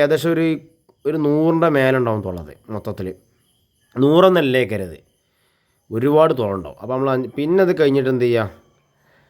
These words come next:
എന്നോട് പറഞ്ഞ് ഈ സ്റ്റെപ്പിൻ്റെ ഗ്ലാസ് ഈ തോത്തിയ നാളെ പറഞ്ഞു, ഇജ്ജ് ഗ്ലാസ് തോത്തിയാലേ നന്നാവുള്ളൂ പറഞ്ഞു. നമ്മൾ എന്നിട്ട് ആര് തോത്തിയാലും നന്നാവും ട്ടോ മുത്തുമണികളെ,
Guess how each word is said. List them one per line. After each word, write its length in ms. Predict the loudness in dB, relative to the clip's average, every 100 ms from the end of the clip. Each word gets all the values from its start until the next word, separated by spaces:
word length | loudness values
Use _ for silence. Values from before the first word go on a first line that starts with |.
| _ _ _ -2
എന്നോട് 200 | 0 4 2
പറഞ്ഞ് 260 | 4 2 0 -2
ഈ 60 | -4
സ്റ്റെപ്പിൻ്റെ 460 | 0 -2 -2 -2 0 2
ഗ്ലാസ് 300 | 2 0 0
ഈ 20 | -2
തോത്തിയ 260 | -2 -4 -4 -4
നാളെ 140 | -4
പറഞ്ഞു, 160 | -6 -8
ഇജ്ജ് 120 | -4 -2
ഗ്ലാസ് 340 | 0 -2 -4 -6 -6
തോത്തിയാലേ 360 | -6 -4 -2 0
നന്നാവുള്ളൂ 400 | 0 -2 -2 -2 -4
പറഞ്ഞു. 220 | -10 -18 _ _ _ _ -8
നമ്മൾ 200 | -2 0
എന്നിട്ട് 220 | 0 0 0 2
ആര് 160 | 2 2
തോത്തിയാലും 320 | 0 0 -2 -2
നന്നാവും 280 | -2 -4 -6
ട്ടോ 80 | -12 -14 -14
മുത്തുമണികളെ, 520 | -8 -6 -4 -4